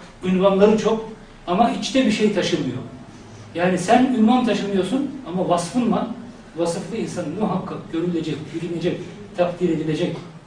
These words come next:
Yani Allah için ilim talep ediyorsa, bizim yani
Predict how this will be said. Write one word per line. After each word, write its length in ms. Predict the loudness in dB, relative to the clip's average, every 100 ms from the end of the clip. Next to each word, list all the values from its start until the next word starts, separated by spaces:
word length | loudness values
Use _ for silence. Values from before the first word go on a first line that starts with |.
| -20 -20 -20 -20 -20 -20 -20 -20 -20 -20 -18 -8
Yani 220 | -6 -4 -4
Allah 280 | 0 2
için 180 | 2 0
ilim 260 | -2 -2 0
talep 260 | 2 2
ediyorsa, 440 | 2 0 0 0 -4 -4 -14 -14 -14 -14
bizim 280 | -4 -2 -2 -2
yani 280 | 0 0 0